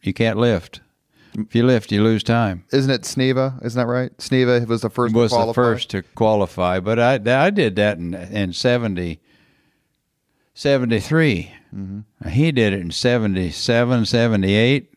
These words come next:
Speaker 1: something like that. So we were way ahead of them as far as going fast around here.
Speaker 2: Is it fair to say that your, your alliance with McLaren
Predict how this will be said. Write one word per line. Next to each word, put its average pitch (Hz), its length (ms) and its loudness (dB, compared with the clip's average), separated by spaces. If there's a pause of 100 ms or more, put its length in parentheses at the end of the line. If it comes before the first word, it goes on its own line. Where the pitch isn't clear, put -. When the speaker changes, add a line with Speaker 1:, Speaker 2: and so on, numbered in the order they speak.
Speaker 1:
something 120 320 -4
like 101 320 -2
that. 110 300 -2
So 107 240 0
we 139 200 2
were 117 160 2
way 110 320 4
ahead 98 280 0
of 87 140 -4
them 87 340 -6 (340)
as 90 160 -4
far 98 300 2
as 85 280 -2 (220)
going 95 360 2
fast 90 500 -2
around 85 380 -4
here. 82 280 -8 (340)
Speaker 2:
Is 135 140 0
it 143 120 -2
fair 180 260 0
to 160 80 2
say 143 300 0
that 117 160 0
your, 107 300 0 (100)
your 101 420 2 (160)
alliance 117 840 0
with 101 420 0
McLaren 110 840 -2